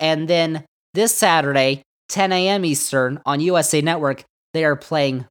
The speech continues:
Brighton, who right now is fifth. They also have seven points. So that might be interesting.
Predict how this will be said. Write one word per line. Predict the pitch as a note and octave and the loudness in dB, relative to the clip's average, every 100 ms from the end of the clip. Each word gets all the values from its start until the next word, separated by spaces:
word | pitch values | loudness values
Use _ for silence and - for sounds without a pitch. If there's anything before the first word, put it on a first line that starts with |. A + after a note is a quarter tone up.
| _ | _
Brighton, | C#3 D3+ G3 - A#2+ A2+ A#2 _ _ _ | -2 2 2 0 -8 -8 -10 _ _ _
who | D#3 | -2
right | D3 D#3 C#3+ | 2 0 0
now | D3 C#3+ | 0 2
is | B2 B2 - _ | 0 -2 -8 _
fifth. | B3+ D#3+ - - _ _ _ - | -2 0 -2 -14 _ _ _ -4
They | F#3+ G3 | 0 2
also | B3+ C4 F#3 | 2 0 -2
have | D3 B2 | 0 -2
seven | - C3 A2 | -2 -4 -4
points. | G2+ A2 G2 G2+ - - _ - | -8 -10 -8 -4 -4 -6 _ 0
So | - F#3+ D3 C#3+ C#3 - _ | 2 4 2 2 -2 -6 _
that | D#3 F#3+ C#4+ - - | 0 2 0 -4 -6
might | E3 G#3 C4+ | 2 2 2
be | - B3+ B3+ | -4 2 2
interesting. | C4+ A3+ - - C#3 A#2 | 2 -2 -4 0 -2 -2